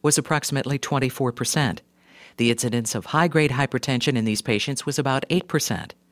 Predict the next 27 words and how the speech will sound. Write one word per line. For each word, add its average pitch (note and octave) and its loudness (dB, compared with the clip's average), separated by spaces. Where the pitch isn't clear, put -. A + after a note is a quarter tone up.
Patients G#3 4
who D#3+ 0
took F#3+ 0
bevacizumab C3 0
had A#2+ -2
five E3 2
times E3+ 0
the C3+ 0
risk G2 0
of C3+ 2
developing C3+ 0
high-grade D3 2
hypertension G#2+ -4
compared A2+ -4
with G#2 -4
controls. A#2+ -2
When G#3+ 4
the G#3+ 4
researchers A3+ 2
looked F3+ 2
at C3 2
relative D3 2
risk A2 0
within F3+ 2
each E3 -2
tumor G#3+ 4
type, D#3+ -4